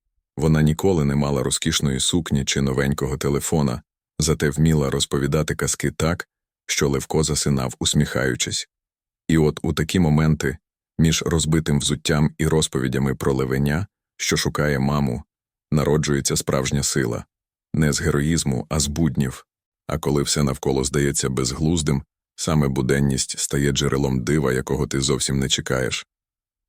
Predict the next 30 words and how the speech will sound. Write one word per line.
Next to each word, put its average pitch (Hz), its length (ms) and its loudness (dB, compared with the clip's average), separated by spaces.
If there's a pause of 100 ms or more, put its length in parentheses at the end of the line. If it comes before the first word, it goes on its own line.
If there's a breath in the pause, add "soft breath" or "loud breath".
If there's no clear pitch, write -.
(360)
Того 92 220 2
ранку 95 340 0
Київ 78 300 0
дихав 69 360 0
вологою, 67 720 0 (400)
а 64 140 -2
тролейбуси 73 640 0
були 69 260 -2
повні 76 380 0
втомлених 67 640 -2
облич. 65 420 -4 (760)
Олена 85 340 4
після - 320 -2
чергової 69 500 0
виснажливої 67 640 0
зміни 71 440 2 (320)
ледь 78 240 0
трималася 67 600 0
на 65 120 -2
ногах. 65 460 -4 (640)
Вона 76 200 2
сіла 73 260 2
біля 64 240 -2
вікна, 67 400 -2
обхопила 71 540 -2
руками 67 440 -2
сумку 73 440 0
і 64 60 0
миттєво 69 500 0
заснула, 67 600 0